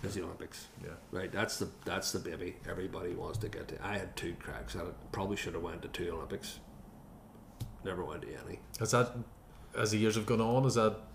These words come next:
Speaker 2: s-, does it still annoy you? Do, like, if the Olympics come around and you're watching the boxing, is it
Speaker 1: Oh,
Speaker 2: something
Speaker 1: I'm
Speaker 2: that's
Speaker 1: all
Speaker 2: still
Speaker 1: over, I'm all over it. No, it's not a, it's not
Speaker 2: It,
Speaker 1: a,
Speaker 2: it
Speaker 1: I don't
Speaker 2: doesn't keep
Speaker 1: lose
Speaker 2: you up at night?
Speaker 1: No, it doesn't
Speaker 2: No.
Speaker 1: keep me up at night. No, it's, it's like I've achieved.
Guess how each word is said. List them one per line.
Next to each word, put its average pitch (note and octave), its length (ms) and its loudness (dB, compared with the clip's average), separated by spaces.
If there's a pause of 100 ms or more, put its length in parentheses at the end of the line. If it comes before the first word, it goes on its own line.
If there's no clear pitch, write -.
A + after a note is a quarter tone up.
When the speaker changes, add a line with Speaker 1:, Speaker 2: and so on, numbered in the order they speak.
(160)
Speaker 2:
s-, - 380 0 (160)
does G#2 160 2
it G2+ 40 4
still C3 260 10
annoy D#3+ 260 8
you? E3+ 160 8
Do, B2 160 4
like, A2+ 200 4
if - 120 4
the A2+ 80 6
Olympics A#2 380 6
come A2 260 4
around A2 140 10
and A2+ 80 8
you're G#2+ 100 10
watching G#2+ 300 8
the G#2+ 60 6
boxing, A2+ 580 6 (220)
is - 100 4
it - 40 10
Speaker 1:
Oh, - 100 12
Speaker 2:
something C#3 280 12
Speaker 1:
I'm B2+ 60 12
Speaker 2:
that's G#2+ 120 10
Speaker 1:
all F#2+ 60 10
Speaker 2:
still B2 160 12
Speaker 1:
over, A#2+ 280 12
I'm A#2 220 8
all A2 200 10
over G2 240 6
it. C#3+ 60 6
No, A#3 240 12
it's - 180 10
not A#3 160 12
a, A2 300 12
it's - 180 0
not A2 120 12
Speaker 2:
It, - 100 12
Speaker 1:
a, - 40 12
Speaker 2:
it - 20 12
Speaker 1:
I - 20 12
don't - 80 12
Speaker 2:
doesn't D#3 180 12
keep - 80 12
Speaker 1:
lose B2+ 100 12
Speaker 2:
you A2+ 80 12
up A2 80 10
at A2 100 12
night? C3+ 200 12
Speaker 1:
No, D3+ 320 12
it G2 60 4
doesn't - 220 -2
Speaker 2:
No. - 60 -2
Speaker 1:
keep - 140 -2
me F#2+ 80 2
up F2 140 -2
at E2+ 80 -4
night. F2+ 220 -2
No, F2 200 0
it's, - 200 -2
it's - 280 -4
like - 180 -4
I've F#2+ 180 -2
achieved. F2+ 420 -2